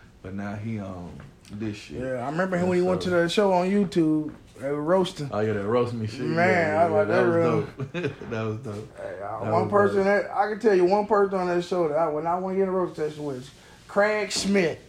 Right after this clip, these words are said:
Speaker 1: That motherfucker
Speaker 2: That,
Speaker 1: funny.
Speaker 2: man, that dude
Speaker 1: That
Speaker 2: gonna roast you
Speaker 1: motherfucker
Speaker 2: to
Speaker 1: gonna
Speaker 2: death.
Speaker 1: eat your ass up,
Speaker 2: Yeah,
Speaker 1: man.
Speaker 2: he just, it ain't just one. He just
Speaker 1: Yeah,
Speaker 2: keep
Speaker 1: nah,
Speaker 2: going.
Speaker 1: he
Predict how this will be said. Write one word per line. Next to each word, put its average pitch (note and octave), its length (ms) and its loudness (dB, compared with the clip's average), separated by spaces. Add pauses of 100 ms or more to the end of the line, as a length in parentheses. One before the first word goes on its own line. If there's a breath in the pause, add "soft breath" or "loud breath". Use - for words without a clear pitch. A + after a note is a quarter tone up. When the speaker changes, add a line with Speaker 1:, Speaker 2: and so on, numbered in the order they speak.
Speaker 1:
That A2 100 -6
motherfucker G#2+ 280 -6 (120)
Speaker 2:
That, G3 220 -2
Speaker 1:
funny. G#3 100 2
Speaker 2:
man, G#3+ 460 8
that A3 200 4
dude G#3+ 220 6
Speaker 1:
That G3 180 4
Speaker 2:
gonna G#3 40 6
roast A3+ 260 6
you G#3+ 80 0
Speaker 1:
motherfucker F#3+ 40 0
Speaker 2:
to F3 60 0
Speaker 1:
gonna - 160 -2
Speaker 2:
death. G#3+ 420 8
Speaker 1:
eat B2 40 0
your A2+ 400 0
ass A2 140 -10
up, G#2+ 260 -4
Speaker 2:
Yeah, D3 140 -6
Speaker 1:
man. F#3 160 2
Speaker 2:
he A#3 80 2
just, G3+ 200 2
it G3 140 2
ain't C4+ 240 4
just A#3+ 160 2
one. B3 400 8
He A3 100 4
just F3+ 120 -2
Speaker 1:
Yeah, A#3+ 140 4
Speaker 2:
keep F#3+ 120 0
Speaker 1:
nah, A3 160 8
Speaker 2:
going. G3 160 6
Speaker 1:
he - 20 4